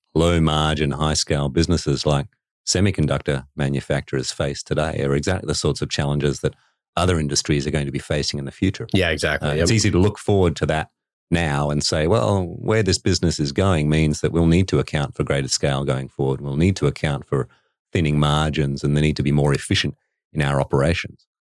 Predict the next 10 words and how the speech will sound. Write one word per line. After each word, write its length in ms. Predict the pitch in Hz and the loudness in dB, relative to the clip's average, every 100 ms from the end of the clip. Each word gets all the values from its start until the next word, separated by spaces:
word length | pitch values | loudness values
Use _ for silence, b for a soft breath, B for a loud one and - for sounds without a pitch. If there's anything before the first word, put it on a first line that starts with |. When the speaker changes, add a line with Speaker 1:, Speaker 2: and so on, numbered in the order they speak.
| _ | _
Speaker 1:
Right? 80 | - - | -16 -2
Retailers 520 | 87 92 80 80 76 | 0 2 2 2 2
in 60 | |
that 180 | 76 73 | 0 0
space, 380 | - 80 73 - | -4 -4 -4 -6
financial 420 | - 71 78 - | -4 -2 -2 -4
services 480 | - 85 73 73 71 | -2 0 0 -4 -2
in 80 | 78 | -2
that 160 | 71 | -2
space, 460 | - - 78 73 - | -6 -4 -2 -2 -6